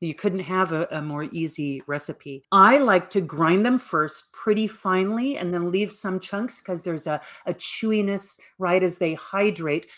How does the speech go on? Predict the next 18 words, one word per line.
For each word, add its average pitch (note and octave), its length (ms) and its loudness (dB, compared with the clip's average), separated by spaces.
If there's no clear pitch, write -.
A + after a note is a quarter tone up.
That's G#3 180 2
what G3+ 120 2
happens. F3+ 380 2
So F#3+ 100 4
the E3 120 0
rose F#3 280 4
hips F3 220 -6
is D#3+ 120 -8
gonna D#3 200 -2
respond E3+ 560 -2
to, D#3 260 -2
honey D4 260 0
has, F#3+ 300 0
like, F3 180 -4
about E3 400 -4
fifteen G3 400 -2
percent E3+ 500 -6
water-ish. F3 800 -4